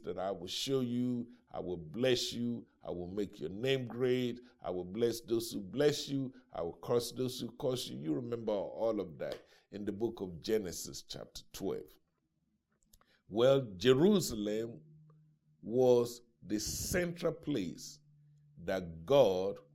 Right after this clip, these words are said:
promised Abraham. Another thing you need to know about Jerusalem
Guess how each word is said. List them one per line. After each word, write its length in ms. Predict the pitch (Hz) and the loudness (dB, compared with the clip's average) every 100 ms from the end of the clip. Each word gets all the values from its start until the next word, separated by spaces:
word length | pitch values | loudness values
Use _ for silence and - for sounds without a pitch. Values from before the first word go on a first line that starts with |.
| - | -16
promised 600 | - 101 95 95 90 - - | -2 -2 -2 -6 -10 -14 -6
Abraham. 340 | 95 73 76 - - _ _ _ _ _ _ _ _ _ _ _ _ _ | -6 -4 -10 -12 -20 _ _ _ _ _ _ _ _ _ _ _ _ _
Another 340 | - 143 202 208 | -2 2 4 2
thing 300 | 208 180 170 | 0 -2 0
you 80 | 165 | 0
need 240 | 170 160 | 0 -2
to 80 | 139 | -4
know 180 | 143 147 | 0 2
about 380 | 123 113 104 87 | 2 0 -2 -2
Jerusalem 840 | 104 123 139 - 92 95 101 104 | -2 2 0 0 -6 -8 -10 -14